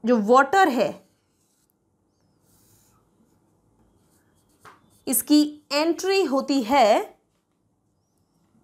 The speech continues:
into madreporite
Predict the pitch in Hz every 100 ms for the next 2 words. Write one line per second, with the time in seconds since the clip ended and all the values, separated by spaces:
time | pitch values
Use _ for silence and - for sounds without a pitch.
0 | _ _ _ _ _ _ _ _ _ _
1 | _ _ _ _ - _ _ 294 285 285
2 | 320 453 - - _ _ _ _ _ _
3 | _ _ _ _ _ _ _ _ _ _
4 | _ _ _ _ _ _ _ _ _ _
5 | _ _ _ _ _ _ _ _ _ _
6 | _ _ _ _ _ _ _ _ _ _
7 | _ _ _ 220 226 220 214 214 240 247
8 | 240 277 359 415 -